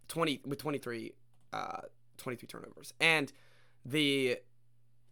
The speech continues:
they started the quarter off, what, like, twenty-five to one? They lo-, or they were down the first quarter, and they, they finished the first quarter with thirty-nine to eighteen. Like, that's automatically you're starting with a twenty-one point deficit. So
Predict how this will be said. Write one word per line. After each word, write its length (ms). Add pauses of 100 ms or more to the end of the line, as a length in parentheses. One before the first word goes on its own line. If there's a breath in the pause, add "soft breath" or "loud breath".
(320)
they 180
started 400
the 60
quarter 520
off, 340
what, 200
like, 140
twenty-five 680
to 80
one? 580
They 140
lo-, 320
or 80
they 140
were 140
down 360
the 60
first 280
quarter, 420 (640 soft breath)
and 180
they, 120
they 120
finished 320
the 60
first 220
quarter 260
with 120 (340)
thirty-nine 520
to 40
eighteen. 640
Like, 220
that's 360 (360 soft breath)
automatically 640
you're 100
starting 320
with 80
a 60
twenty-one 480
point 240
deficit. 580
So 400